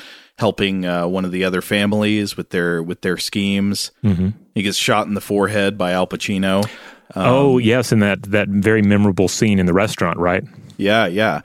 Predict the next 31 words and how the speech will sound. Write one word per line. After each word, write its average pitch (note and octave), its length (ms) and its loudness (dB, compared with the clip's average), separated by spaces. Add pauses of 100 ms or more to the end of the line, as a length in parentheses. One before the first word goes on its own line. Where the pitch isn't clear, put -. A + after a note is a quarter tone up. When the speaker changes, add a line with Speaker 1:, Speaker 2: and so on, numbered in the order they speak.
(360)
Speaker 1:
Uh, G2+ 260 2
but G#2+ 220 0
he A#2 240 -2
also, C3 600 6
he A#2 180 0
also F3+ 260 2
plays C3 420 2
a G#2 180 -2
great A2 440 0
villain A2 400 2
role G#2 380 4
in G2 260 -2
Doctor A2 320 0
Strangelove. A2+ 840 0
He D3 360 -4
is B2+ 400 0
the, A#2 220 -6
he A#2+ 160 -8
plays A#2+ 300 0
General A#2 480 2
Jack A2 340 0
D. A2 160 2
Ripper. G2 380 0
He's G2+ 200 -6
the A2 80 -4
guy G#2 260 2
who G#2+ 180 0
Speaker 2:
<laughs> - 0 -
Speaker 1:
initiates G2 920 0
the, F#2+ 300 -2
uh, E2 280 -2